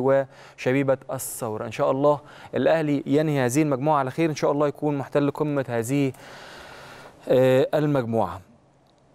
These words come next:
عندنا احتكاكات قوية جدًا أفريقيًا ومحليًا كمان، عايزين كل العناصر وكل،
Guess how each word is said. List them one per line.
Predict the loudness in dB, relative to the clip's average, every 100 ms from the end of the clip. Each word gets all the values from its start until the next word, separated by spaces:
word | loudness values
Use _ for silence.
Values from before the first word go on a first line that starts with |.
| _ _ -14 -4
عندنا | -2 2 2 2
احتكاكات | 0 -6 -8 -2 -2
قوية | 2 2 2
جدًا | 0 -6 -6
أفريقيًا | -8 -10 -6 -4 -4
ومحليًا | -4 -6 -10 -8 -6 -2 2 2 2
كمان، | -2 0 0 0 -2 -4 -4
عايزين | -4 -2 -2
كل | 0 2
العناصر | 2 2 0 -2 -2 -2
وكل، | -4 -2 0 2 0 -2